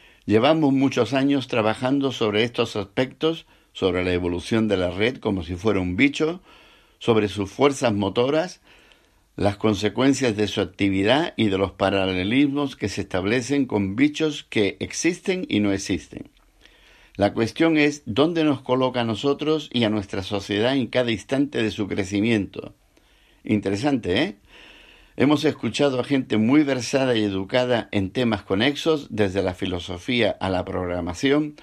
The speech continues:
exclamar de entrada, "Pero si ni siquiera se trata de una máquina". Diez minutos después de una breve exposición, silencio y casi oración y cierre.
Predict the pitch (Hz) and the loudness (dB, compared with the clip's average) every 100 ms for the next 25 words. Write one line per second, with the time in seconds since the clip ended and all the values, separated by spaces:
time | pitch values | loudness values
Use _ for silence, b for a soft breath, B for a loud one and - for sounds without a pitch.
0 | B B B B 107 107 110 107 147 143 | B B B B -6 -2 0 2 2 2
1 | 123 107 123 139 147 151 151 B B B | 0 0 2 2 2 0 -4 B B B
2 | B - 110 104 113 110 - 107 147 151 | B -2 -2 0 0 0 -2 -4 0 0
3 | 127 104 95 160 - 92 95 90 92 85 | -2 -4 0 0 0 -2 -2 -2 -2 -4
4 | 82 80 - - _ _ b - 101 139 | -6 -10 -10 -18 _ _ b -10 2 4
5 | 147 135 135 123 113 101 107 - 120 127 | 4 4 2 2 0 0 -4 -2 0 0
6 | 107 107 107 98 113 110 101 - 95 95 | 0 0 0 2 2 0 -2 -4 -4 -4
7 | 82 135 156 165 - b b b b - | 0 2 2 -2 -12 b b b b -12
8 | - 110 117 160 160 170 170 165 - 104 | -2 2 4 2 2 0 0 0 -2 -2
9 | 98 139 143 143 135 110 95 - 120 117 | 0 -2 -2 -2 0 0 -2 0 0 2
10 | 107 - 110 85 73 64 | 0 2 2 0 -6 -16